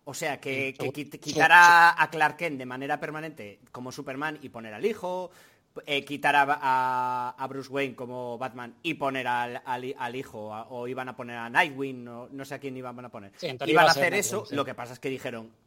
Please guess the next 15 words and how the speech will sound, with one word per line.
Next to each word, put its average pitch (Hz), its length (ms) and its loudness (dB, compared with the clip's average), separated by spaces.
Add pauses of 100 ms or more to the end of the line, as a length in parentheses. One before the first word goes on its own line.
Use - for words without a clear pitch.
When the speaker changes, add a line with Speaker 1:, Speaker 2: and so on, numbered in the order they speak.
Speaker 1:
"Nos 127 420 -10
defenestran 147 800 -8
los 120 180 -14
fans". 95 420 -16 (520)
Speaker 2:
A 147 80 -6
ver, 143 100 -2
es 139 80 -2
que 147 60 -2
los 139 100 0
fans 156 140 2
nos 135 140 -6
comen, 110 360 -8
claro, 113 280 -12 (100)
evidente. 120 460 -8 (140)
Speaker 1:
Claro. - 300 -18